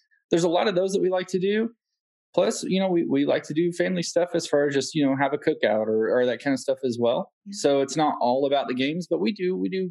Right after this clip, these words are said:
Speaker 1: a fair, a
Speaker 2: Yeah.
Speaker 1: good, a fair bit of games in our downtime. And
Speaker 2: We do, we like Escape the Crate boxes. We've done several of those, and
Speaker 1: Yep.
Speaker 2: those are fun.
Speaker 1: Yeah.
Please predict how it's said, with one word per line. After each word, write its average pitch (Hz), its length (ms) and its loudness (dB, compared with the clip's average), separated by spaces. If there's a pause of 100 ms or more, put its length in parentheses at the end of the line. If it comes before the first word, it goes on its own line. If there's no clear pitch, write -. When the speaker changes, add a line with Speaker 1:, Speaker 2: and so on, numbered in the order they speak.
(120)
Speaker 1:
a 139 120 4
fair, 156 360 0
a 113 100 0
Speaker 2:
Yeah. 127 100 2
Speaker 1:
good, 139 300 0
a 131 80 -2
fair 147 200 0
bit 139 140 0
of 123 220 -2
games 131 260 2
in 127 80 2
our 113 80 2
downtime. 117 560 0
And 110 200 0 (280)
Speaker 2:
We 226 140 2
do, 254 420 0
we 240 180 2
like 226 220 0
Escape 226 360 -2
the 240 80 -2
Crate 220 260 -2
boxes. 196 560 -4
We've 117 140 0
done 214 200 0
several 107 400 -2
of 98 80 -2
those, 104 400 0
and 113 60 0
Speaker 1:
Yep. 117 180 0 (380)
Speaker 2:
those 233 240 0
are 220 80 0
fun. 202 400 -2 (100)
Speaker 1:
Yeah. - 200 -2